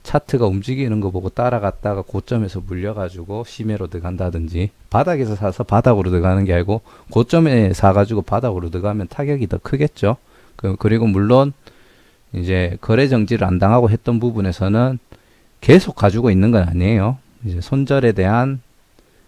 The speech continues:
그 충분한 기준도 있으십니다. 그래서 손절이 중요하다는 점도 영상 중에 어필하고 있는 것들도 많고요. 그러다 보니까, 어, 꼭 보시고, 음, 저평가 가치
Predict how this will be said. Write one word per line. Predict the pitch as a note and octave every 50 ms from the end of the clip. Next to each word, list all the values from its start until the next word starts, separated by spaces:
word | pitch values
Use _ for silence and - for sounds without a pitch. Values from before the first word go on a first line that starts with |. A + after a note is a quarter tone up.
| _ - - -
그 | F2+ E2+ E2+ F2 F2 -
충분한 | - - C#3+ B2+ B2 G#2+ F#2
기준도 | - - F#2+ F#2 A2 C3 - F#2+
있으십니다. | E2+ - - G2 - - B2+ A#2+ G2+ F2+ F#2 F2+
그래서 | - G2 G2 - - F#2 F#2
손절이 | - - B2+ B2 A#2+ B2+ B2+ B2+ A#2 G#2+ F#2 F2 F2
중요하다는 | E2 - - G2+ G2+ G#2+ G#2 B2+ B2+ - A2+ G2 F2+ E2
점도 | F2 E2 E2+ - - G2 F2+
영상 | E2+ F2 E2 G#2 G#2 G2+
중에 | G2 A2 G#2 G2 F2+
어필하고 | - F2 - - - A#2 A#2 A2 G#2+
있는 | F#2 F2 F#2 F#2
것들도 | F#2 E2+ - F#2+ F2+ - - F#2+
많고요. | E2 D#2+ E2+ F#2 - - - A2 F#2 G2 - - - - - - - - - - - - _
그러다 | - A2+ B2+ A#2+ C3 B2
보니까, | B2 C3 C3 B2 A2+ - - C3+ C3 G#2 E2 D#2+ - _ - - - - - - - - - _ - _ _ _ - - - - - - - - - - - - -
어, | G2+ F#2+ F#2+ G2
꼭 | - C#3 C3 - -
보시고, | - B2 C3 - - D3 C#3+ - D3 D3+ D#3 D#3 D3+ C3 - _ _ - - -
음, | F#2+ F#2+ F2+ F2+ - - _ - - - - - - - -
저평가 | - - A#2 - _ - F3 F3 E3 - _ - F#2 F#2+ - - _ _
가치 | - - G2 - - - -